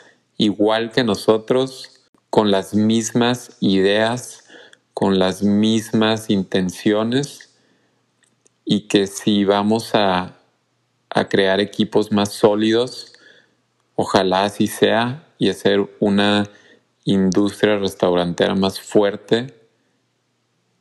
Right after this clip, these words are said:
y más unida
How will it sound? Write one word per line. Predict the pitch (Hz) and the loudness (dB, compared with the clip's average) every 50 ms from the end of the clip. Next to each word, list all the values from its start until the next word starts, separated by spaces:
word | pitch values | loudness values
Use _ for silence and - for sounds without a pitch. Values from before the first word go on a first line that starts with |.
| _ - | _ -2
y | 101 101 | 0 0
más | 98 98 98 98 98 95 95 95 95 95 98 107 107 - - - - - - _ _ _ _ _ _ _ _ _ _ _ _ _ | 2 2 2 2 2 2 2 2 2 2 0 0 -2 -6 -8 -14 -20 -20 -20 _ _ _ _ _ _ _ _ _ _ _ _ _
unida | - 117 113 113 110 110 110 113 113 113 113 117 120 120 - | -2 0 2 2 2 2 2 2 2 2 2 0 -2 -4 -8